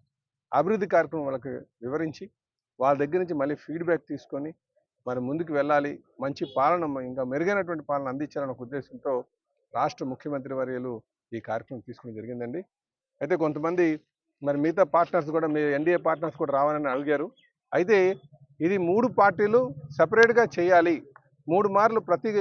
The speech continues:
గ-, గుమ్మం ఎక్కాలి అనే ఉద్దేశంతో మరి ఈరోజు మొదట, మొదటగా తెలుగుదేశం పార్టీ శ్రేణులతో ఇంటింటికి ప్రచార కార్యక్రమం చేస్తున్నాం.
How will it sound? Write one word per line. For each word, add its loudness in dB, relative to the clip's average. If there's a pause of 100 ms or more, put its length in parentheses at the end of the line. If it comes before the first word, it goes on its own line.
(360)
గ-, 8
గుమ్మం 0
ఎక్కాలి 4 (440)
అనే 2
ఉద్దేశంతో 2 (480)
మరి -2
ఈరోజు 4 (160)
మొదట, 2
మొదటగా 4 (480)
తెలుగుదేశం 2
పార్టీ 0
శ్రేణులతో -2 (460)
ఇంటింటికి 0
ప్రచార 0
కార్యక్రమం -2
చేస్తున్నాం. -8